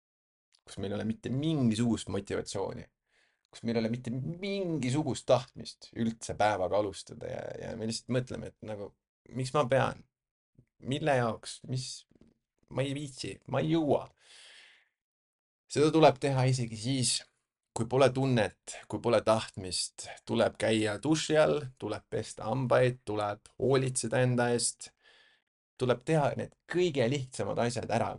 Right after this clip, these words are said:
kõigepealt, et ehitada see, et lükata endale hoog sisse, et jõuda järgmiste tegevusteni.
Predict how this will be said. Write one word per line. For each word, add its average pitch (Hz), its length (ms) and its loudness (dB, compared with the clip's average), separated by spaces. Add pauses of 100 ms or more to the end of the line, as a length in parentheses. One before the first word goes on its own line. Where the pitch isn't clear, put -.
kõigepealt, 95 640 0
et - 260 -14 (760)
ehitada 113 600 -2
see, 98 160 -6 (480)
et - 160 -10
lükata 127 400 2
endale 101 240 -2
hoog 139 360 4
sisse, 117 500 -2 (680)
et 113 160 -8
jõuda 113 300 0
järgmiste 110 420 2
tegevusteni. 101 680 -4